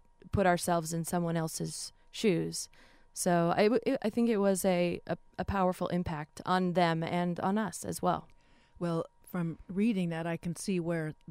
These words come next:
Speaker 2: the impact would be very intensified by how you layer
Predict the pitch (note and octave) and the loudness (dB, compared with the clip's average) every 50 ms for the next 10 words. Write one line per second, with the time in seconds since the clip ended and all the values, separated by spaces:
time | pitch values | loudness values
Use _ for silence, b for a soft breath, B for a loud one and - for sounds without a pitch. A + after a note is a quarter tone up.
0 | - - _ - b b b b b b b b b E3+ E3+ F3 - F3+ F#3 F3+ | -20 -20 _ -20 b b b b b b b b b -6 -6 -4 -2 -2 -2 0
1 | - E3+ D#3 D3+ - - D#3 D3 C#3+ D#3 D3 D3 C#3 D3 D#3+ E3 F#3+ G#3 E3 D3 | 0 -2 -2 -2 -4 -6 -10 -6 -4 -4 -4 -4 -4 -4 -4 -2 -2 -2 -2 -2
2 | C#3 - - D#3 C#3 C3+ - C#3+ - - C#3+ C3+ C3+ C#3 C#3 B2 C#3 C#3 D#3 D#3+ | -4 -4 -4 -6 -6 -6 -8 -10 -8 -6 -6 -6 -6 -6 -6 -6 -4 -4 -4 -4
3 | D3+ D3+ D3 D3+ D#3 C#3+ C#3 D3 D#3 D#3+ F3 G3 A3 F#3 D3+ D3 D3+ | -4 -4 -4 -6 -8 -8 -6 -6 -4 -2 0 0 0 0 0 -2 -4